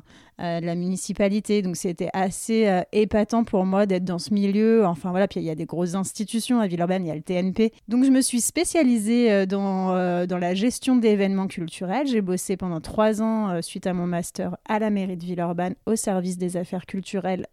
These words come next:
en lien avec le directeur de la fête du livre jeunesse. Donc, un univers pas du tout en lien avec la radio, pas du tout en lien avec le journalisme.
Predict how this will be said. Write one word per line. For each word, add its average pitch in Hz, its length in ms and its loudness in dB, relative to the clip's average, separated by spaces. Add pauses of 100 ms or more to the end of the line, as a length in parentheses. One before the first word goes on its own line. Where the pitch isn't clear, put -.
en 226 160 2
lien 220 440 2
avec 170 300 -4
le 196 60 -2
directeur 170 460 -4
de 185 60 -2
la 170 120 -6
fête 214 300 0
du 196 160 0
livre 180 200 -2
jeunesse. 170 640 -8 (640)
Donc, 202 160 -2
un 208 100 2
univers 233 640 2 (240)
pas 190 260 0
du 180 240 -6
tout 254 180 0
en 254 80 4
lien 220 360 4
avec 202 260 2
la 190 120 0
radio, 185 480 0
pas 175 280 0
du 170 160 -8
tout 247 160 2
en 226 80 6
lien 220 240 4
avec 196 260 0
le 180 360 6
journalisme. 180 720 0